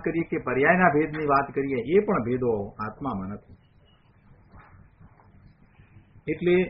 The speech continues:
જે અપેક્ષાએ વાત ચાલતી હોય તે અપેક્ષાએ એ વાતને સમજવી જોઈએ. શુભ ભાવ જીવને નથી તો શું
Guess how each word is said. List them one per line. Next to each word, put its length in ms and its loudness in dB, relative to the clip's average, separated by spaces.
જે 360 6
અપેક્ષાએ 600 4
વાત 360 2
ચાલતી 440 -2
હોય 180 2
તે 420 6
અપેક્ષાએ 640 2
એ 220 -2
વાતને 420 0
સમજવી 540 -6
જોઈએ. 580 -14
શુભ 200 -2
ભાવ 240 4
જીવને 340 0
નથી 420 0
તો 80 -2
શું 160 -6